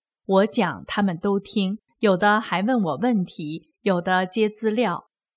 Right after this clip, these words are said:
我意识到这是发正念的威力。过了一会儿，我发现人越围越多，我突然来了人心。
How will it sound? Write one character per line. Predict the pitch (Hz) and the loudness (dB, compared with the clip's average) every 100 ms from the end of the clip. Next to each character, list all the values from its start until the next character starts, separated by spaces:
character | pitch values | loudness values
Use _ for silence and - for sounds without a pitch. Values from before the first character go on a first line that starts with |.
| _ _ - | _ _ 0
我 | 208 202 | 2 2
意 | 226 | 2
识 | 202 - 180 | 0 -2 -2
到 | 190 180 | -2 -2
这 | 180 214 | 0 0
是 | - 190 175 | 0 -2 -2
发 | - 226 | -2 -2
正 | 226 269 247 | 0 0 2
念 | 277 180 | 2 0
的 | 147 | -2
威 | 165 190 185 | -4 -2 -2
力。 | 196 160 180 _ _ _ _ _ | -2 -6 -8 _ _ _ _ _
过 | - 196 | 2 4
了 | 190 | 4
一 | 185 | 0
会 | 180 185 | -2 -2
儿， | 160 - _ - | -2 -4 _ 0
我 | 208 | 0
发 | 196 214 | 2 0
现 | 220 240 196 | 0 2 2
人 | 185 190 185 | 2 2 2
越 | 220 247 | 2 2
围 | 180 156 | 0 -2
越 | 185 233 156 | -2 -2 -2
多， | - 190 175 180 _ _ _ | -4 -4 -4 -6 _ _ _
我 | 233 214 | 0 0
突 | 220 294 | 2 0
然 | 254 185 220 | 0 0 -2
来 | 165 190 | -2 -2
了 | 214 | -2
人 | 170 151 | -2 -4
心。 | 185 - 214 226 | -2 0 0 -2